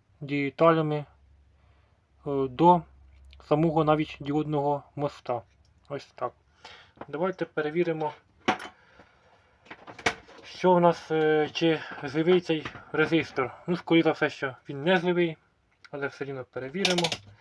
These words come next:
Ставимо на двісті омів мультиметра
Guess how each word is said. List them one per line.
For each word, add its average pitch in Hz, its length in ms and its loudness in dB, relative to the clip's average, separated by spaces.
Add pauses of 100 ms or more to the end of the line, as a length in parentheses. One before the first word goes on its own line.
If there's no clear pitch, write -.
(640)
Ставимо 151 400 -2
на 139 120 -6
двісті 139 340 -10
омів 190 380 -2 (560)
мультиметра 147 720 -10